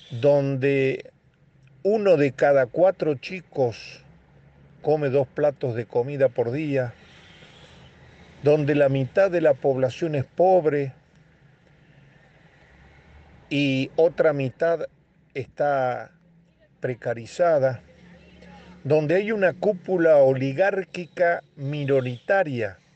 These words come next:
basamentada en el capitalismo financiero, que es la que rige la gobernanza de una democracia colonial como la que estamos viviendo,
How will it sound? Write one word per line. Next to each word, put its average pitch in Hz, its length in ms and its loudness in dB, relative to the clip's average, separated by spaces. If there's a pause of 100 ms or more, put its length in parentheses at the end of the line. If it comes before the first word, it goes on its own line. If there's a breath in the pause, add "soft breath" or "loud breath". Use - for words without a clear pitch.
(1040 soft breath)
basamentada 139 920 0
en 151 60 -2
el 139 120 -2
capitalismo 143 800 -2
financiero, 131 720 -4
que 156 200 -4
es 151 40 -4
la 147 180 0
que 127 320 -6 (800 soft breath)
rige 156 500 -2
la 143 140 2
gobernanza 143 1040 2
de 147 120 -4
una 156 160 -2
democracia 135 640 -2
colonial 135 580 0
como 113 220 -6
la 110 140 0
que - 100 -12
estamos 143 400 -4
viviendo, 139 560 -4